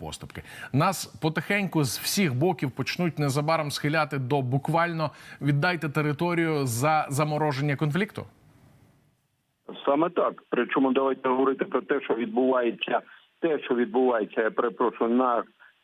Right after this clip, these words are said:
Speaker 2: тому ж самому Курахівському напрямку, у мене викликають великі запитання. Населений пункт Старий Тернів зданий за добу.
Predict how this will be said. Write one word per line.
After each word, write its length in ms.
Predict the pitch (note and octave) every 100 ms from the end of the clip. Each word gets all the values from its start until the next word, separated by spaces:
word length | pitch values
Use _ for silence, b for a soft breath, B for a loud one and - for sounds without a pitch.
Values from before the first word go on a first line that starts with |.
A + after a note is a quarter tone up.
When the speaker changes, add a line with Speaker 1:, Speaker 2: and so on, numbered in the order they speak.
| -
Speaker 2:
тому 280 | C#3 B2+
ж 60 | A2+ -
самому 580 | B2 A#2 A#2 A2+ A2+
Курахівському 680 | G#2+ C3 A#2+ - A2+ - B2
напрямку, 540 | B2+ C#3 - D3 C3+ C3+
у 80 |
мене 240 | A#2 A2+ A#2
викликають 560 | G#2+ G2+ B2 B2+ A2+
великі 340 | B2 A#2+ A2+ B2
запитання. 680 | B2+ B2+ C#3 - B2 G2 G2 - - _ _ -
Населений 600 | A2+ A#2 - C#3 C3+ C3+
пункт 280 | B2+ C#3+ C3+
Старий 300 | - C3 B2+
Тернів 460 | B2+ C#3+ C#3 C3+ G#2+
зданий 640 | G2+ F#2 C3 B2+ C3+ C3
за 120 | B2 A#2+
добу. 520 | - B2+ - C3+